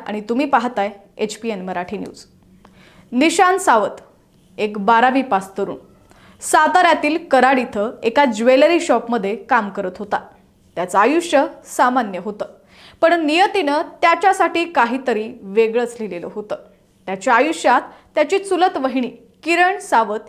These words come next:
हिचा प्रवेश झाला आणि त्यांच्यात अनैतिक संबंध सुरू झाले. किरणचा विवाह धुमधडाक्यात झाला होता. तिला एक चिमुकली मुलगी होती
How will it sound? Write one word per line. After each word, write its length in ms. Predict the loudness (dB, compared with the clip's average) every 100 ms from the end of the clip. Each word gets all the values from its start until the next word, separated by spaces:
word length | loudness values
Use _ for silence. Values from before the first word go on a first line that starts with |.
| -16
हिचा 180 | -8 -8
प्रवेश 480 | -4 -4 -4 -8 -10
झाला 180 | -8 -8 -10 _ _ _ -18
आणि 120 | -10 -2
त्यांच्यात 420 | -2 0 0 -2 -4 -20 -18 0
अनैतिक 580 | 2 4 0 -2 -8 -6
संबंध 440 | -6 -4 -4 -4
सुरू 280 | -4 -6 -12
झाले. 280 | -10 -10 -10 -14 _ _ _ _ _ _ _ -4
किरणचा 360 | 0 2 2
विवाह 440 | 0 2 2 2 -2 -4 -20 -8
धुमधडाक्यात 640 | 0 0 2 0 0 -2
झाला 240 | -6 -8 -10
होता. 280 | -10 -10 -12 -12 _ _ _ _ -20 _
तिला 240 | 0 2 4
एक 260 | 2 -2 -6
चिमुकली 500 | -4 -2 -2 -2 -4
मुलगी 380 | -2 -2 -2
होती 440 | -4 -6 -10 -16